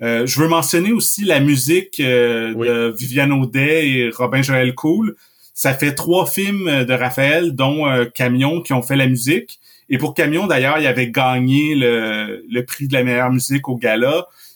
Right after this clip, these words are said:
Speaker 1: Et moi, j'adore ce qu'ils font comme musique, puis je trouve que ça joue beaucoup pour, euh,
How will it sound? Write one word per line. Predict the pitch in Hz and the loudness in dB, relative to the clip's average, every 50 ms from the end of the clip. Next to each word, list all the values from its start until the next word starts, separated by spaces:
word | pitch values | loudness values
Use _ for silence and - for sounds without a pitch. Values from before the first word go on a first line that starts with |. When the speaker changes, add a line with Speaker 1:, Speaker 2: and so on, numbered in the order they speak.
| _ _ - | _ _ -2
Speaker 1:
Et | 123 123 120 120 117 117 117 - | 0 2 2 2 2 0 -2 -2
moi, | 131 143 160 | 0 0 0
j'adore | - 151 135 120 113 135 131 147 160 160 143 - | 0 0 -2 -2 0 2 2 4 4 2 2 0
ce | - - | -4 -6
qu'ils | - 131 | -8 -8
font | - - 147 156 156 | -6 -2 -2 -2 -2
comme | 156 135 127 | 0 0 2
musique, | 127 127 127 120 - 139 160 185 - - | 4 2 2 2 2 2 2 0 0 -4
puis | - 123 117 | -6 -6 -4
je | - | -4
trouve | - - 151 160 156 - | -4 -2 -2 -2 0 0
que | 143 131 | -2 -2
ça | 135 - 135 123 123 | -2 0 0 0 0
joue | 113 - 135 147 160 151 | 0 0 0 2 2 2
beaucoup | 135 123 135 165 165 - - 175 190 202 208 | 0 0 -2 -2 -2 -2 -6 -8 -6 -6 -6
pour, | - - 147 139 123 123 127 | -6 -4 -4 -4 0 2 2
euh, | 123 117 117 | 2 2 0